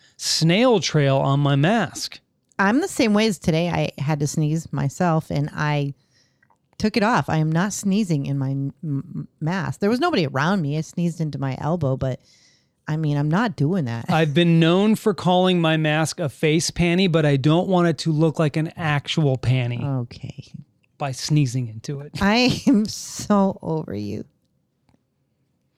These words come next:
Speaker 1: You ever see that, though? You see
Speaker 2: Oh
Speaker 1: a
Speaker 2: my
Speaker 1: mask
Speaker 2: God.
Speaker 1: on the
Speaker 2: Here we go.
Speaker 1: floor in the, in the
Speaker 2: I, no.
Speaker 1: Just listen.
Speaker 2: Ah.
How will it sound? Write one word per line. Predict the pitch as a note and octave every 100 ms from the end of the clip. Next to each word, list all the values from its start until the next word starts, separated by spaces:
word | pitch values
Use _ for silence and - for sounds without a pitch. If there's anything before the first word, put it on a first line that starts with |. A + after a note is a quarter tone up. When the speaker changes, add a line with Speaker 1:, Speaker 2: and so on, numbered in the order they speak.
| _ _ _ -
Speaker 1:
You | G3
ever | B3 D4+
see | - A#3
that, | B3+ G#3
though? | B3 B3+
You | G3
see | C#3+ F#3+ F#3 F#3 - _ - - - - _ _ _ _ -
Speaker 2:
Oh | D#3+
Speaker 1:
a |
Speaker 2:
my | D#3+
Speaker 1:
mask | D#3 D#3 F3 F3+ E3+
Speaker 2:
God. | E3
Speaker 1:
on | D#3+
the | E3+
Speaker 2:
Here | F3+
we | F3+
go. |
Speaker 1:
floor | D#3+ D#3+ E3+ E3
in | - D3
the, | C#3 D#3
in | D#3 C#3+
the | C3+ C3 B2+
Speaker 2:
I, | B3 -
no. | B3 E4
Speaker 1:
Just | - A3+ E3+
listen. | A#3+ - F#3+ A#2+ _ _ -
Speaker 2:
Ah. | G3 A3 D4+ D4 D4 C#4+